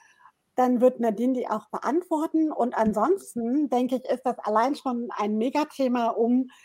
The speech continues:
beim Workshop dabei zu sein, weil es eben mal so was ganz anderes ist und vor allen Dingen total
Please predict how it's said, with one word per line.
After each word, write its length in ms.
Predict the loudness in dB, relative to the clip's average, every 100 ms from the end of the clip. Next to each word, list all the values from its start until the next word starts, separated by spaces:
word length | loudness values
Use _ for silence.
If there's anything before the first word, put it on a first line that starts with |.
| -20 _ _
beim 220 | 2 4
Workshop 480 | 6 4 2 -4 -4
dabei 340 | -4 0 0 0
zu 220 | 0 0
sein, 280 | 0 0 2
weil 160 | 2
es 100 | 2
eben 160 | -2 -2
mal 200 | 0 2
so 100 | 2
was 180 | 0 -2
ganz 260 | 2 2 2
anderes 500 | 0 2 2 0 -2
ist 240 | -2 -2
und 160 | -4 -8
vor 180 | -4 0
allen 160 | 0
Dingen 220 | 0 -2 -4
total 560 | -8 -6 -2 0 0